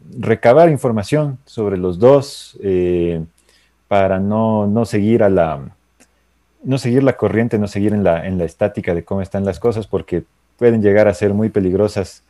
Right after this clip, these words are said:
tanto a nivel social como, como, como, como individual, en ambos temas. Entonces, recabar toda la información que, que se pueda para estar al tanto de qué,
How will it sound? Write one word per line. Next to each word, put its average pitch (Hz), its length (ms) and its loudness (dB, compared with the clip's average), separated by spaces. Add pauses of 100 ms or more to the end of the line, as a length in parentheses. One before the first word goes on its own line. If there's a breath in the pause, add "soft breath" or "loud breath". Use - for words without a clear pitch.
(100)
tanto 107 220 -2
a 104 40 0
nivel 113 200 2
social 117 280 -6
como, 104 220 -4
como, 82 340 -8
como, 82 540 -6
como 92 200 -2
individual, 90 720 4 (380 soft breath)
en 98 180 -4
ambos 127 340 2
temas. 78 440 -8 (600)
Entonces, 95 800 0
recabar 104 440 4
toda 123 220 4
la 110 80 0
información 101 640 -2
que, 90 280 -2
que 95 120 -10
se 95 160 -12
pueda 127 320 0
para 98 160 2
estar 143 240 2
al 127 140 2
tanto 147 360 0
de 92 160 -4
qué, 107 380 -6